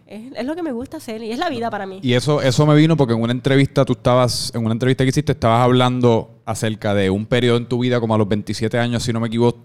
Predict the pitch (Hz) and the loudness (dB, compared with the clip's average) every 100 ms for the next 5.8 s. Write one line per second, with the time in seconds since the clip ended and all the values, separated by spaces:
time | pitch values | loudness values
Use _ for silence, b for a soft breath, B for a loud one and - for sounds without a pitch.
0 | - 120 110 113 120 123 110 98 B B | -8 -4 -2 0 0 2 0 -4 B B
1 | - 110 107 101 107 104 101 110 113 110 | -12 -8 -4 -2 -2 -2 -4 -2 -2 0
2 | 127 123 120 120 117 - 117 113 110 110 | 0 2 2 0 -2 -2 -4 -2 -2 -2
3 | 107 117 117 117 110 120 - 104 110 107 | -4 -4 -2 -2 -2 -4 -2 -6 -6 -6
4 | 98 95 87 98 95 95 107 107 110 117 | -6 -6 -8 -8 -6 -4 -4 -2 -2 -2
5 | 117 113 117 117 135 127 131 120 | -4 -4 -6 -4 -4 -2 -2 -2